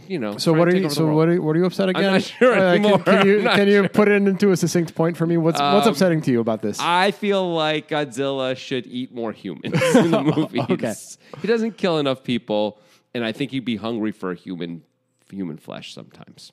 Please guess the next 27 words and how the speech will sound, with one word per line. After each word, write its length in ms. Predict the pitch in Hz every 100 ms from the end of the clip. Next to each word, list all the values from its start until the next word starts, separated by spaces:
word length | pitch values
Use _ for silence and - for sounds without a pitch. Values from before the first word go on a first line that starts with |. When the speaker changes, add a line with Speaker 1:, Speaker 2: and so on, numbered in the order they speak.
| _
Speaker 2:
What 180 | 127 135
makes 200 | 139 143
you 80 |
think 160 | 139 127
he 80 | 135
would 240 | 123 123
be 80 | 120
hungry 340 | - 127 127
for 140 | 123 123
human 140 | 170
Speaker 1:
It'd 80 | 185
be 80 | 247
Speaker 2:
flesh? 240 | 240 233
Speaker 1:
like 100 | -
eating 200 | 208 226
popcorn, 580 | - - 226 - 90 76
right? 180 | 78 104
Speaker 2:
Are 100 | 165
you 160 | 175
hungry 240 | 165 170 165
for 160 | 156 -
ant 260 | 113 131 147
flesh? 500 | - 180 190 - - _ _ _ _ _ _ _ _ _ _
Speaker 1:
Am 180 | - 92
I? 120 | 107
Speaker 2:
I 40 |
Speaker 1:
Is 60 | 165